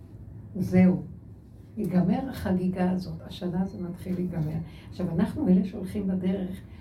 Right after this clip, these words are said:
עוזרים לעולם להגיע למקום הזה, כשאנחנו, הכלים שלו,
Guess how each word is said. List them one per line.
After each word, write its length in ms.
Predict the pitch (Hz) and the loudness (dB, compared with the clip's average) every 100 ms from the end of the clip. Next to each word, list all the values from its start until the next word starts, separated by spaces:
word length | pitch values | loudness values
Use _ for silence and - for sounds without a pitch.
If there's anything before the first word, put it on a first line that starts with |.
| - | -12
עוזרים 460 | - 165 - 180 180 | -6 -4 -2 0 0
לעולם 480 | 165 156 165 214 208 | 0 0 2 4 4
להגיע 340 | 170 151 190 190 | 2 0 -2 -2
למקום 300 | 185 247 226 | -2 -2 -2
הזה, 180 | 185 175 | -2 -6
כשאנחנו, 760 | - 170 180 185 202 185 - | -6 -6 -2 -2 0 0 0
הכלים 540 | - - 180 185 294 277 | -2 2 2 2 -2 -6
שלו, 520 | - 180 156 160 | -4 -2 -2 -2